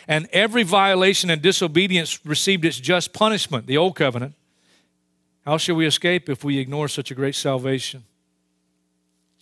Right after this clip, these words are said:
Hebrews chapter ten, which we'll get to soon, verse twenty-six. "If we deliberately keep on sinning after we've received the knowledge of the truth, no sacrifice for sins is left, but only a fearful expectation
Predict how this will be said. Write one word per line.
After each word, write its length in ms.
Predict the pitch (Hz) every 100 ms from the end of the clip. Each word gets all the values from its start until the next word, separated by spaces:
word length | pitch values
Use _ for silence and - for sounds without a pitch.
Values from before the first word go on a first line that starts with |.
| _
Hebrews 320 | 170 165 156
chapter 320 | - 170 151
ten, 460 | 143 185 185 139 117 _ _ _
which 180 | 156 -
we'll 100 | 147
get 180 | 151 -
to 120 | 151
soon, 480 | - 175 175 131 113 _ _ _ _ _ _ _ _
verse 220 | 139 151
twenty-six. 720 | - 139 123 175 165 131 - - - - - - -
"If 200 | - 185
we 120 | 185
deliberately 640 | 175 170 185 277 277 240 202
keep 240 | 220 175
on 160 | 185 160
sinning 420 | - 202 185 165
after 460 | 165 185 - 196
we've 280 | 170 165 147
received 440 | 147 - 185 185 147
the 80 |
knowledge 480 | 143 151 175 180 139
of 160 | 147 127
the 80 | 135
truth, 480 | - 226 240 165
no 140 | 143 156
sacrifice 640 | - 165 160 160 160 151
for 120 | 151
sins 320 | - 170 160
is 120 | 139 131
left, 280 | 202 156
but 140 | 131 135
only 240 | 147 143
a 80 | 131
fearful 440 | - 180 202 190
expectation 920 | 170 165 - 151 - 220 233 175 165